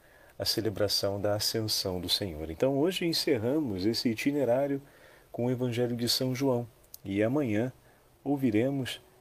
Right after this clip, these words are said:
na solenidade, o Evangelho de São Lucas.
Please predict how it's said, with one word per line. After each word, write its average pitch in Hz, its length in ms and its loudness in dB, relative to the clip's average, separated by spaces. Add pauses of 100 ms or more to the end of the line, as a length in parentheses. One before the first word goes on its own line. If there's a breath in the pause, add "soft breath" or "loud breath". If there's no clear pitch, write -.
(160)
na 92 120 -4
solenidade, 127 920 2 (280)
o 113 100 0
Evangelho 104 540 0
de 101 100 0
São 110 300 0
Lucas. - 520 -8